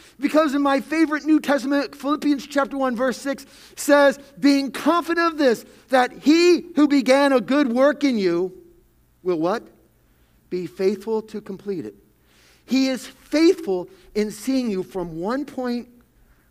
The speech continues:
to another. You know what the problem is?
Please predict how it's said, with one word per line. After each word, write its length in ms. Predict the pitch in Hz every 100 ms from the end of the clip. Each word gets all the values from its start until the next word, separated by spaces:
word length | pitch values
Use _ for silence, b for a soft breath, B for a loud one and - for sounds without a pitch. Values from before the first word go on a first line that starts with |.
| _ _
to 180 | - 233
another. 400 | 208 175 127 104 _ _ _ _ _ _ _ _ _ _ _ _ _ _ _ _ _ _ _ _ _ _ _ _ _
You 80 | 180
know 80 | 220
what 100 | 220
the 80 |
problem 400 | 214 226 247 262
is? 260 | 285 302